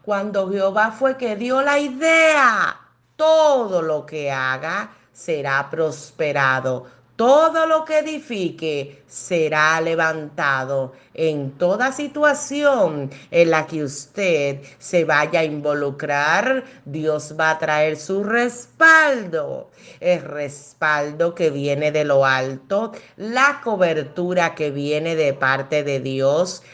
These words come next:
la gracia que solamente Dios puede dar, te abrirá las puertas y tú serás tremendamente bendecido en toda obra que emprendas.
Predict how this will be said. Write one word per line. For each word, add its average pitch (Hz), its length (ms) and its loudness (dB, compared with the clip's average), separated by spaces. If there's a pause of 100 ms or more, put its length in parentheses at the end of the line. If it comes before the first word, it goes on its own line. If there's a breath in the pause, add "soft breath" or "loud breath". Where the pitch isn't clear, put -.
(160 loud breath)
la 262 500 4
gracia 160 680 -2
que 151 120 -8
solamente 156 840 -4
Dios 143 420 -6
puede 147 320 -2
dar, 151 540 2 (260 loud breath)
te 151 200 2
abrirá 135 600 0
las 156 420 -2
puertas 240 1080 0 (240 loud breath)
y 165 180 -4
tú 147 200 -8
serás 156 640 -2
tremendamente 196 1160 0
bendecido 220 1120 -2 (220 loud breath)
en 147 400 -4
toda 151 400 2
obra 240 580 -2
que 196 180 -4
emprendas. 135 1300 -6